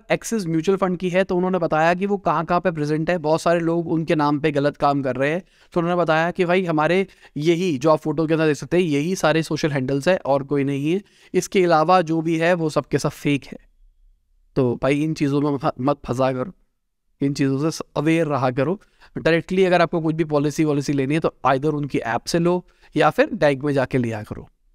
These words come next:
मतलब सेफ साइड ही रहती है। अगली खबर Blinkit की है, तो उन्होंने quarter by quarter ट्वेंटी सेवन परसेंट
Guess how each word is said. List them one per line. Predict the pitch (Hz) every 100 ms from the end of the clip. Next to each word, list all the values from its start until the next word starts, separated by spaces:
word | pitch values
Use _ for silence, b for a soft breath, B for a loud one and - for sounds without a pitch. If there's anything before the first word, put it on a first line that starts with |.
| -
मतलब | 143 143
सेफ | - 175
साइड | 165 170 160
ही | 151
रहती | 127 110 - 104
है। | _ 170
अगली | 202 233
खबर | 240 208 170
Blinkit | 185 185 226
की | - 214
है, | 214
तो | 208
उन्होंने | 190 196 196 190 202 208 _ 190
quarter | 190 190 220
by | 214 214 -
quarter | 180 175 190 196 185
ट्वेंटी | 185 185 - 214
सेवन | 202 - 160 185 202
परसेंट | 175 165 180 185 180